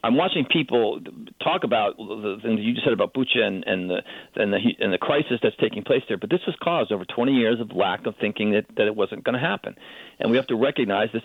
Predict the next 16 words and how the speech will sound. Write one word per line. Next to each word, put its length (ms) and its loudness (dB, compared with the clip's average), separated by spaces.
is 80 -14
how 140 2
Russia 280 0
is. 240 2
We 60 -2
have 80 -6
to 80 -4
re-isolate 840 2
the 80 -2
world 320 2
on 160 0
Russia, 360 2
and 120 0
we 80 0
have 200 0
to 120 2